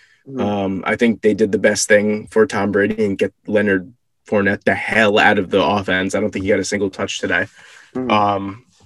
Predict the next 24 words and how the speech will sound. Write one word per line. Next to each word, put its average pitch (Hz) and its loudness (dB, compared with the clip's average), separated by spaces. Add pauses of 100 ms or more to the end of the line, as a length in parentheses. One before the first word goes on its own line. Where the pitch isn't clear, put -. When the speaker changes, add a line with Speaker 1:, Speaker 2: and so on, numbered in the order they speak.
(720)
Speaker 2:
but, - 4
you 151 2
know, 160 2
I, 139 0
I 143 0
think 151 -2
it 156 -4
was 151 -6
a 143 0
solid 104 2
game, 104 2
nothing 107 -2
spectacular, 98 -2
but 120 0
they 139 6
didn't 160 2
need 175 2
anything 98 0
spectacular 90 -4
to 82 -8
beat 90 -2
Minnesota. 90 -4 (480)
You 143 0
know, 127 -2